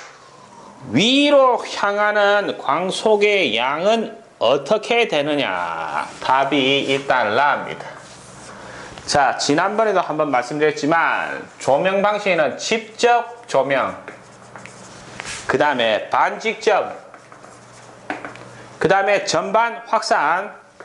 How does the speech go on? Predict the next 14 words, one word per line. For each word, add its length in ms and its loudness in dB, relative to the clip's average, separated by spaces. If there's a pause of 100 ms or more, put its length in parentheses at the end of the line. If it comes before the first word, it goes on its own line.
(460)
전반 720 0 (1800)
확산, 540 -2 (500)
그 100 0
다음에 460 0 (1700)
반간접, 720 0 (220)
그 100 -2
다음에 540 0 (420)
간접 600 0
조명 420 0
이런 160 -4
게 80 -6
있습니다. 380 -10 (2750)
자, 280 2
여기서 800 2